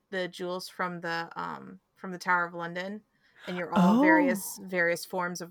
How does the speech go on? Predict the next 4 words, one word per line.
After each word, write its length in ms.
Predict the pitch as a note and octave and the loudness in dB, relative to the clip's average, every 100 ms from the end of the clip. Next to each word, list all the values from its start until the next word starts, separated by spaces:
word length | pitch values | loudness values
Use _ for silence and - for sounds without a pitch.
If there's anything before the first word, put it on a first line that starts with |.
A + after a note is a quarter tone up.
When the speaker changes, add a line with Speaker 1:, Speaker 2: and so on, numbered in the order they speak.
| G3 | -10
Speaker 1:
of 260 | F3 E3 - | -10 -10 -12
Corvid. 580 | - F#3 F#3 G3+ A3 - _ _ - - - | -6 -4 -4 -4 -4 -4 _ _ -20 -20 -4
Um, 600 | F#3 F3+ F3 F3 E3+ F3 _ _ - | 2 4 4 4 0 -6 _ _ -8
yeah, 340 | F#3+ G3 F#3 | 2 6 6